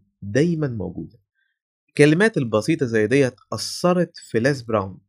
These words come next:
وابتدى يبص لنفسه من بعيد ويعيد نظرته لنفسه.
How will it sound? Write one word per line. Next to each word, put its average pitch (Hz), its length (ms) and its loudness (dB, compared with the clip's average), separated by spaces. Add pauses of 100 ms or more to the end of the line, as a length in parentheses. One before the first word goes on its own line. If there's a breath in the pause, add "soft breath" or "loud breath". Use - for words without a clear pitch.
(140)
وابتدى 147 460 -4
يبص 127 460 -6
لنفسه 101 500 -8
من 110 200 -6
بعيد 147 340 -2 (340)
ويعيد 131 520 0
نظرته 117 460 -8
لنفسه. - 380 -14